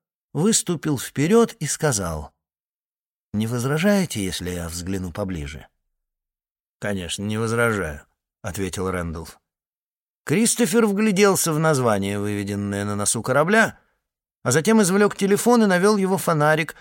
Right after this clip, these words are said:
на тот же самый участок полотна. Через несколько секунд пристального изучения он отступил от картины и сказал: «Что ж, я могу ошибаться, однако это, на мой взгляд, на Горацию не похоже».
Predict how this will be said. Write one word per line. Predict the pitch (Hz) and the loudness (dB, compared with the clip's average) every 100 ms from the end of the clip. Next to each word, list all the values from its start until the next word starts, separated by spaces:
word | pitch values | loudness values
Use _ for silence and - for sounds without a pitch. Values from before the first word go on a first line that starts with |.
| _ - | _ -4
на | 135 | -4
тот | - 156 | 2 0
же | 139 165 | 0 0
самый | - 131 131 143 | 2 2 2 0
участок | 139 - 120 - - | -2 0 0 -2 -6
полотна. | - 120 101 92 78 71 - _ _ _ _ _ _ _ _ _ _ | -4 -2 -2 -6 -8 -10 -14 _ _ _ _ _ _ _ _ _ _
Через | - 151 165 151 | -4 0 2 2
несколько | 170 - 151 - 147 | 0 0 -2 -2 -2
секунд | - 147 180 131 | -2 -2 -2 -2
пристального | - 160 - 156 147 147 147 | 0 0 0 0 0 2 2
изучения | 143 160 - 214 202 175 | 0 0 4 6 6 4
он | 165 | 2
отступил | 160 - 170 143 160 | 2 0 -2 -2 2
от | 156 | 2
картины | - - - 202 175 | 4 2 4 2 2
и | |
сказал: | 160 165 139 110 95 - _ _ _ _ _ _ _ _ _ | 2 2 2 2 0 -6 _ _ _ _ _ _ _ _ _
«Что | - - 95 | -12 -8 -6
ж, | - - | -6 -10
я | 95 95 92 | -10 -8 -8
могу | 92 92 92 | -8 -8 -8
ошибаться, | - 92 143 185 180 175 | -6 -2 0 0 -2 -2
однако | 139 151 160 | -2 -4 -4
это, | 160 165 | -4 -2
на | 165 | -2
мой | 160 | -2
взгляд, | 147 156 160 156 | -2 0 0 0
на | 156 | 0
Горацию | 147 139 - - 131 135 | 2 2 0 -2 -2 -2
не | 135 | -2
похоже». | 147 - 80 71 73 | -4 -4 -8 -8 -14